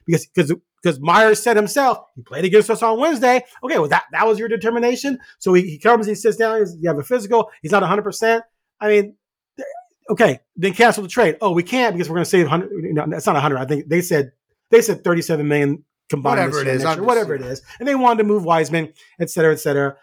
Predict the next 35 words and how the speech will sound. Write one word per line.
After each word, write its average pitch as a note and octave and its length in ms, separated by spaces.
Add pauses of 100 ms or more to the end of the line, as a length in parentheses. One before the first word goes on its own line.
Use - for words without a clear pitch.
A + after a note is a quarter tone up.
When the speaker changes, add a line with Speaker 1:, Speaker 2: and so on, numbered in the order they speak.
(180)
Speaker 1:
So G#3 280
I A#3+ 160
just G#3+ 160
think F#3 140
they're E3+ 100
being D3+ 220
overly D3 280
dramatic. C#3 460
I D3 120
think C#3+ 160
it, B2 120 (100)
it D#3+ 160
was C#3 180
much D3+ 180
ado D3 140
about C#3 200
nothing C#3 300
in C3+ 80
the C3+ 180
end. C#3+ 240 (340)
Uh, D3 160
we'll D#4 180
see. F3+ 500
We'll A#3 160
see C#3+ 380 (120)
what D#3+ 120
the D#3 60
Blazers D3 360
did C#3+ 180
or C#3+ 60
didn't C#3+ 340
say C#3+ 220
to C#3 100
them, C3 260
but C3 220